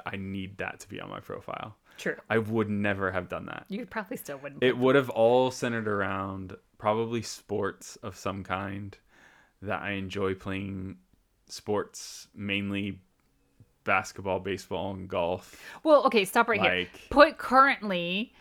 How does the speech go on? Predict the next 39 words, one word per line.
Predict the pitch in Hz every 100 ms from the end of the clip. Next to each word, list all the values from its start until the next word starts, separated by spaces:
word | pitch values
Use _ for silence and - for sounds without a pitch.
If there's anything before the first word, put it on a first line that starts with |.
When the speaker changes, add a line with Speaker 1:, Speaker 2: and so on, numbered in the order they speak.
| - - -
Speaker 2:
currently | 240 262 202 180 175
too. | - 302 185 151 156
Speaker 1:
Are |
we | 117
Speaker 2:
I | 120
Speaker 1:
talking | - 120
Speaker 2:
mean, | 113
Speaker 1:
about | 87
current | - 113 214
Speaker 2:
well, | 330
Speaker 1:
as | 294
Speaker 2:
it |
could | 311 320
be |
Speaker 1:
well? | -
Speaker 2:
current | 269 262 247
Speaker 1:
Like | 220
Speaker 2:
and, | 226 214 208
and | - 240 233 208
when | 190 185
we | 180
were | 170
younger, | 175 190 180 160 147 156 107
but, | 180 185 175 190
like, | 180 208
even | 247 254
currently, | 220 247 254 202 165 -
if | 165
we | 202 208
were | 226
in |
the | 208
dating | 196 190 185
scene | 185 180 175
now | 175 156 147
at | 110 160
our | 151 -
age, | 165 151 170 175
like, | 78 - -